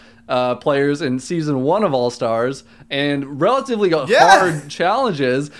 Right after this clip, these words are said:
Speaker 1: and now we've gone in the opposite direction? <laughs> They're, like, bringing in all these beasts and then doing, like, schoolyard, uh, or, I don't, like, again, back of a napkin problems <laughs> for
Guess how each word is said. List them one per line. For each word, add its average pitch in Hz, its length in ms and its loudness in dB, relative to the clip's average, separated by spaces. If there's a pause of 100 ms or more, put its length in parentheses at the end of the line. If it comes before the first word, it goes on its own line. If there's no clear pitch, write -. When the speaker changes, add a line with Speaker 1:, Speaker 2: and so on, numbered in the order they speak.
(140)
Speaker 1:
and 170 120 -2
now 202 200 2
we've 240 180 2
gone 214 200 2
in 220 60 0
the 226 120 2
opposite 240 400 2
direction? 143 680 0
<laughs> - 0 -
They're, 175 100 0
like, 202 280 0
bringing 208 300 0
in 214 140 0
all 196 120 2
these 196 200 -2
beasts 196 500 -4
and 175 140 -2
then 180 140 0
doing, 196 400 -2 (320)
like, 185 320 0 (100)
schoolyard, 196 1000 0
uh, 156 360 4
or, 160 560 2 (160)
I 185 100 2
don't, 185 200 0
like, 165 200 -2
again, 170 380 -2
back 156 300 0
of 185 100 -4
a 180 60 -2
napkin 165 500 -2
problems 151 600 0
<laughs> - 0 -
for 156 460 -8